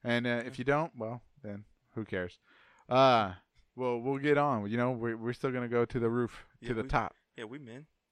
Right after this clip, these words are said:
Speaker 2: We
Speaker 1: Yeah.
Speaker 2: men. We cry in private.
Speaker 1: That's right. We
Speaker 2: But
Speaker 1: cry in the shower when nobody can tell.
Speaker 2: <laughs> Yeah.
Speaker 1: Cry in the rain like that
Speaker 2: Cry,
Speaker 1: song.
Speaker 2: cry in the rain.
Speaker 1: I only cry when it rains. Anyways.
Speaker 2: Oh.
Speaker 1: Anyway, so recently we're doing the,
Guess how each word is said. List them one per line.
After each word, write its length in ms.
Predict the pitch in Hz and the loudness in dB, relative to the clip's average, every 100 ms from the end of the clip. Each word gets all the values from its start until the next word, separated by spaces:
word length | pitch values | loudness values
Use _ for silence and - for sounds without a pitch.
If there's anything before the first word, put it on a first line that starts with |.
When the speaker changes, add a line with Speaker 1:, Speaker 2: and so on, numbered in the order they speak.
| _ _ | _ _
Speaker 2:
We 80 | 127 | -14
Speaker 1:
Yeah. 140 | 147 123 | -10 -8
Speaker 2:
men. 120 | 147 _ _ _ _ | -10 _ _ _ _
We 80 | 127 | -14
cry 340 | - 110 110 | -8 -4 -4
in 60 | 131 | -4
private. 400 | - 107 135 - _ _ - | -4 -6 -6 -8 _ _ -4
Speaker 1:
That's 160 | 135 | 2
right. 180 | 156 135 | 4 4
We 80 | 104 | 4
Speaker 2:
But 40 | - | 2
Speaker 1:
cry 100 | 160 | 2
in 40 | 123 | 2
the 40 | |
shower 340 | - 147 127 | 2 4 6
when 80 | 107 | 4
nobody 220 | 110 117 107 | 0 -2 -4
can 120 | 101 | -6
tell. 300 | - 127 80 | 0 0 0
Speaker 2:
<laughs> 20 | |
Yeah. 180 | 139 143 - _ - | -4 -6 -10 _ -8
Speaker 1:
Cry 220 | 135 127 | -4 -4
in 60 | |
the 80 | 104 | -6
rain 320 | 104 120 104 82 | -6 -6 -6 -12
like 140 | 85 | -14
that 140 | - - | -14 -10
Speaker 2:
Cry, 180 | 147 117 | -8 -8
Speaker 1:
song. 100 | - - | -10 -14
Speaker 2:
cry 200 | 131 67 | -12 -12
in 60 | |
the 120 | - | -12
rain. 160 | - - | -14 -10
Speaker 1:
I 120 | - 143 | -6 -4
only 340 | 151 156 156 | -4 -6 -8
cry 440 | - 156 151 160 143 | -8 -6 -6 -8 -8
when 240 | 131 135 | -8 -8
it 100 | 113 - | -12 -6
rains. 640 | 143 143 165 170 170 - - _ | -4 -4 -4 -8 -12 -18 -20 _
Anyways. 320 | 127 104 85 76 - _ _ _ - | -6 -4 -4 -8 -14 _ _ _ -14
Speaker 2:
Oh. 220 | 127 123 - | -10 -12 -6
Speaker 1:
Anyway, 300 | 208 196 143 | 0 4 6
so 340 | - 170 160 - | 6 2 2 -4
recently 380 | 196 277 208 165 | -4 -2 0 0
we're 100 | 143 | 2
doing 200 | 156 147 | 4 2
the, 120 | 120 | 0